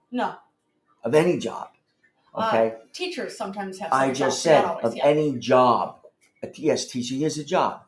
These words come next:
Speaker 1: Yeah.
Speaker 2: But that's the only job that'll give you that amount of time off
Speaker 1: Yeah.
Speaker 2: unless you're fucking had a kid or something like that. You, you get that time off.
Speaker 1: Yeah.
Speaker 2: And that's even
Speaker 1: That's
Speaker 2: rare.
Speaker 1: not usual.
Speaker 2: That's
Speaker 1: Yeah.
Speaker 2: not usual.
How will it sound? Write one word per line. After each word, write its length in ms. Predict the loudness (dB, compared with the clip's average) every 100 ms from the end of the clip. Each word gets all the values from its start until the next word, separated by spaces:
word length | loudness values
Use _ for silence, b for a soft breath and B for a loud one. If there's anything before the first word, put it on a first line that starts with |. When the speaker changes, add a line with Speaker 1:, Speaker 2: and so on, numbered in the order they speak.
| -6
Speaker 1:
Yeah. 220 | -4 -4
Speaker 2:
But 100 | -4
that's 200 | -4 -4
the 140 | -8 2
only 300 | 2 4 0
job 320 | 2 2 4
that'll 140 | 2 -2
give 200 | -2 -4
you 80 | 0
that 260 | 0 0 -4
amount 260 | -2 -2 -4
of 60 |
time 260 | -4 -4 -2
off 260 | -2 -2 -6 -18 -12
Speaker 1:
Yeah. 240 | -6 -6 -4
Speaker 2:
unless 380 | -6 -6 -6 -12
you're 100 | -8
fucking 400 | -8 -8 -10 -12
had 200 | -10 -10
a 40 |
kid 500 | -10 -6 0 2 2
or 120 | 0 -6
something 220 | -10 -8
like 140 | -6
that. 240 | -2 -2 -4 b b b b b b _ _ -8
You, 280 | -6 -6 -10
you 160 | -12 -10
get 220 | -6 -4
that 180 | -2 -4
time 320 | -4 -4 -4
off. 460 | -6 -6 -8 -10 -20 -8
Speaker 1:
Yeah. 280 | -4 -4 -8
Speaker 2:
And 100 | 0
that's 320 | 4 4 4
even 200 | 0 0
Speaker 1:
That's 160 | 0 0
Speaker 2:
rare. 80 | 0
Speaker 1:
not 280 | 0 -2
usual. 560 | -4 -4 -6 -8 -10 -12 -16 _
Speaker 2:
That's 140 | -18 -6
Speaker 1:
Yeah. 100 | -4
Speaker 2:
not 120 | -2
usual. 500 | -4 -2 -6 -6